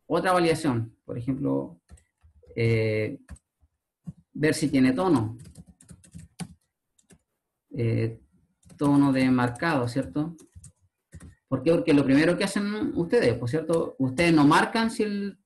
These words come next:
teléfono le-, no les da tono de marcado, ¿cierto?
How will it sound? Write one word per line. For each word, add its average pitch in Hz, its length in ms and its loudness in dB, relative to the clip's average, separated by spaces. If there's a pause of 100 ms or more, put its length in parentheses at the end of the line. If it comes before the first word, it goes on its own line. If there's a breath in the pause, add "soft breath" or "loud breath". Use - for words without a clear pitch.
(180)
teléfono 180 460 0
le-, 165 200 2
no 156 220 0
les 156 160 4
da 165 160 -2
tono 165 220 2
de 160 80 0
marcado, 170 540 -2 (1000)
¿cierto? - 500 -8